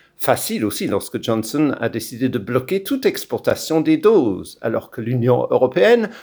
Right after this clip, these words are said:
dans le rôle de la bonne poire, a gentiment dispatché pas moins de vingt millions de doses Pfizer pendant les premiers mois de cette année pour se faire ensuite insulter par la presse britannique. Mais passons.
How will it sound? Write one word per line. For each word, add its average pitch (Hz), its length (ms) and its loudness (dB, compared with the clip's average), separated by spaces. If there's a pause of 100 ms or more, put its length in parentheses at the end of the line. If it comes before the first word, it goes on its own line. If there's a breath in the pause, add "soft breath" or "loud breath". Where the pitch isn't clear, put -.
(280 loud breath)
dans 107 160 2
le 113 120 2
rôle 135 340 4
de 117 60 -2
la 95 140 -2
bonne 135 340 2
poire, 202 440 4
a 143 60 6
gentiment 190 560 2
dispatché 180 680 0
pas 170 180 2
moins 165 160 4
de 160 100 4
vingt 190 180 2
millions 214 300 2
de 214 100 4
doses 214 520 4
Pfizer 120 960 2
pendant 120 200 0
les 120 120 -2
premiers 127 380 0
mois 127 200 2
de 131 120 -8
cette - 260 -6
année 123 260 2
pour 170 160 -4
se 165 140 -4
faire 160 300 2
ensuite 170 440 -2
insulter 190 800 2 (420 loud breath)
par 170 100 4
la 165 120 6
presse 190 320 -2
britannique. 139 640 0
Mais 147 120 2
passons. - 520 0